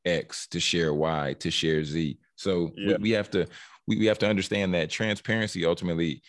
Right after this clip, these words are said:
Speaker 1: is a key to somebody else's freedom.
Speaker 2: Absolutely, absolutely, man. So I wanna be very respectful of your time, but I don't wanna let you go without you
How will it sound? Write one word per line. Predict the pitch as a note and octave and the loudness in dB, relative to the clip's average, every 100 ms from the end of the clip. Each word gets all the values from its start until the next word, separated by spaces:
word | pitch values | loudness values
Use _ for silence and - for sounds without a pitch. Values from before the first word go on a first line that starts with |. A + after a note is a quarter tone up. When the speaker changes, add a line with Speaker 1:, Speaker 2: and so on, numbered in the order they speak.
| - _ - | -20 _ -4
Speaker 1:
is | D#2 | -2
a | D2+ | -2
key | - A2 | 2 2
to | D#2+ | 4
somebody | - F#2 D#2+ | 2 2 2
else's | D#2+ D#2 C#2+ | 2 0 -6
freedom. | - E2+ C#2+ C#2+ - _ _ _ _ _ _ - | -2 -2 -2 -6 -14 _ _ _ _ _ _ -2
Speaker 2:
Absolutely, | G#2 G2+ - G2+ F#2+ F2+ F#2+ | 0 0 -4 -6 -4 0 2
absolutely, | G2+ - G#2+ G2+ F#2+ G2 | 2 -2 -6 -6 -4 -6
man. | F#2+ G2+ G#2 | 0 4 4
So | F#2+ A#2 | 6 6
I | A2 | 8
wanna | B2+ C#3 | 6 2
be | C3 | 0
very | A2+ B2+ A#2+ | 2 4 4
respectful | A2+ - A#2+ - A2+ | 2 -2 -2 -2 -6
of | |
your | G#2 | -8
time, | - A2+ A2 | -4 -4 -2
but | G#2+ | 0
I | A2 | 0
don't | A#2 B2 | -2 -4
wanna | A#2 | -6
let | A2 A2+ - | -4 -6 -6
you | A2 | -10
go | G#2+ G#2 | -6 -6
without | G#2 A2 G#2+ G2 | -4 -2 -2 -2
you | G#2 A2 G#2+ | -12 -16 -16